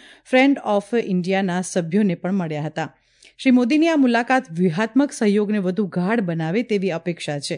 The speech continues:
મુલાકાત દરમિયાન પ્રતિનિધિ મંડળ સ્તરની વાટાઘાટો, કેટલાક મહત્વના ક્ષેત્રોમાં કરારો થવાની પણ ધારણા છે. આ મુલાકાત દરમિયાન ભારત અને ક્રોએશિયા વિજ્ઞાન અને ટેકનોલોજી, કૃષિ, શિક્ષણ અને સંસ્કૃતિના ક્ષેત્રોમાં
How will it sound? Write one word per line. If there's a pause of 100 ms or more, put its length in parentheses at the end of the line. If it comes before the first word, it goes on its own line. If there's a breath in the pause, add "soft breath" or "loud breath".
(460 loud breath)
મુલાકાત
દરમિયાન
પ્રતિનિધિ
મંડળ
સ્તરની
વાટાઘાટો,
કેટલાક
મહત્વના
ક્ષેત્રોમાં
કરારો
થવાની
પણ
ધારણા
છે. (420 loud breath)
આ
મુલાકાત
દરમિયાન
ભારત
અને
ક્રોએશિયા
વિજ્ઞાન
અને
ટેકનોલોજી,
કૃષિ,
શિક્ષણ
અને
સંસ્કૃતિના
ક્ષેત્રોમાં